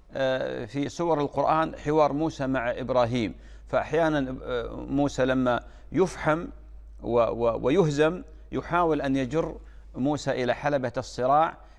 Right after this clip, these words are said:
ليعمل أي عمل فيه نوع من العنف وفيه نوع من ال-، ال-، ال-، ال-، يعني ال-، التخريب حتى يحاول القضاء عليه.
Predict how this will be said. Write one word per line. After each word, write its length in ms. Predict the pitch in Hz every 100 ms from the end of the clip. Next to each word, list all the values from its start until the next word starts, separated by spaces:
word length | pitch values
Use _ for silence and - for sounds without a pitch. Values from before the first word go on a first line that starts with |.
| -
ليعمل 540 | 117 143 170 156 156
أي 260 | - 196 139
عمل 260 | 147 127
فيه 260 | 107 170 143
نوع 200 | 170 160
من 200 | 139 135
العنف 560 | 127 127 143 - - - - - -
وفيه 360 | 117 - 143
نوع 200 | 147 156
من 200 | 127 131
ال-، 200 | 127 123
ال-، 140 | 123 - - - - - 120 117
ال-، 300 | - 62 -
ال-، 340 | - 60 62 62
يعني 480 | 104 113 117 -
ال-، 180 | 110 104
التخريب 560 | - - 123 131 170 139
حتى 360 | 120 - 135
يحاول 460 | 123 - 135 147 151
القضاء 400 | 117 - 107 110
عليه. 320 | 87 107 98